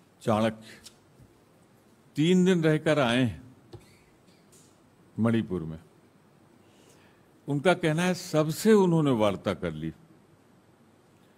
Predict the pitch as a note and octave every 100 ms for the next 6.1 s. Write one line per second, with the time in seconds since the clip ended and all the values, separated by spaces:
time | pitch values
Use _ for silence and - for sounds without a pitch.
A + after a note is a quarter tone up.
0 | _ _ _ _ _ _ _ C3+ C#3 D#3+
1 | D#3 F3 F3+ - G3+ F#3+ B2 G2+ A2 A#2+
2 | A#2+ C#3 C#3 D3 D3 C#3 G2+ G#2 A2 C#3
3 | C#3 C#3 - _ _ _ _ _ _ _
4 | _ _ _ _ A#2 A2 A2+ G#2 F2+ F#2
5 | F#2 F#2+ G2+ B2 B2+ C#3 A#2 B2 C3 D3+